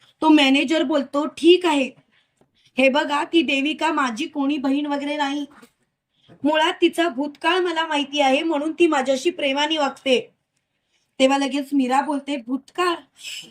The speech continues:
कसला भूतकाळ? तुम्ही मला प्लीज सांगा." तेव्हा लगेच सत्यजित बोलतो, "हे बघा, उगाच लपवून ठेवू नका, कारण सत्यजित सुद्धा मीरासोबत आलेला असतो." त्यावेळेला तो मॅनेजर बोलतो, "देविकाचं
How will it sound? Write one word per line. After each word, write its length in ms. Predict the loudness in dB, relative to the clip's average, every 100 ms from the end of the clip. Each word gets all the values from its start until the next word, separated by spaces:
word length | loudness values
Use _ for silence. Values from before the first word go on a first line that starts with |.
| _ _
कसला 360 | 0 0 0 0
भूतकाळ? 500 | 0 -6 -2 0 0 -4
तुम्ही 180 | 0 2
मला 200 | 2 0
प्लीज 380 | 0 2 2 0
सांगा." 420 | -4 0 0 0 -2 _ _ _ _ _ _ -20 -4 0
तेव्हा 180 | 2
लगेच 280 | 2 0 -4
सत्यजित 500 | -6 -6 -4 -4 -6
बोलतो, 520 | -8 -8 -4 -4 -4 _ _ _ _ _ _
"हे 120 | 2
बघा, 380 | 4 2 2 0 -2 -4
उगाच 300 | 0 0 0
लपवून 400 | -2 0 0 0
ठेवू 220 | 0 0
नका, 340 | -2 0 0 0 -6 -6
कारण 280 | 0 0 0
सत्यजित 540 | -6 0 2 2 0
सुद्धा 340 | -2 -2 0
मीरासोबत 680 | 0 0 -2 -2 -4 -6 -6 -6
आलेला 300 | -2 -2 -4
असतो." 280 | -6 -8 -8 -10 -20 _ _ _ _ -20 _
त्यावेळेला 320 | -2 0 -2
तो 140 | -2 -2
मॅनेजर 480 | -2 -2 -2 -2 0
बोलतो, 380 | 0 2 2 2
"देविकाचं 680 | 2 0 -2 -4 -2 -2